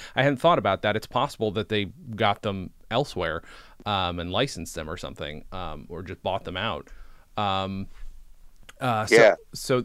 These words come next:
Speaker 1: for those who don't know, side one is, is that.
Speaker 2: And, well, let me tell you, this is also, I think there's a little context that probably, now that we're talking about something that happened forty-five years, this is literally
Speaker 1: Right.
Speaker 2: forty-five <laughs> years old,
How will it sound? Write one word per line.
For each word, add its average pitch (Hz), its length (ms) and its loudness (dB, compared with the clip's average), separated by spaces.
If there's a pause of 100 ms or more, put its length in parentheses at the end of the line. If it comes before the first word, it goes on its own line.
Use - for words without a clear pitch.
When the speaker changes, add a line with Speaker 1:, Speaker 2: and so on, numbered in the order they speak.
Speaker 1:
for - 180 -2
those 139 240 4
who 147 60 -2
don't 123 220 2
know, 120 140 2
side 131 360 2
one 120 300 2
is, 101 440 -4
is 98 240 -8
that. 90 260 2
Speaker 2:
And, 139 80 0
well, 147 100 6
let 190 60 8
me 208 80 4
tell 196 100 0
you, 143 80 0
this 110 160 -4
is 143 80 -4
also, 127 340 2
I 107 60 -2
think 123 140 -6
there's 113 120 0
a 104 40 -4
little 104 140 0
context 104 460 -2
that 101 80 -10 (160)
probably, 92 380 2 (520)
now 107 140 4
that 110 140 -2
we're 92 80 -2
talking 104 300 -4
about 92 160 2
something 92 160 -4
that 92 60 -4
happened - 200 -10
forty-five 101 720 4
years, 95 280 -6
this 107 140 -10
is 110 120 -4
literally 143 260 8
Speaker 1:
Right. 101 180 6
Speaker 2:
forty-five - 640 2
<laughs> - 0 -
years 151 200 6
old, 143 280 8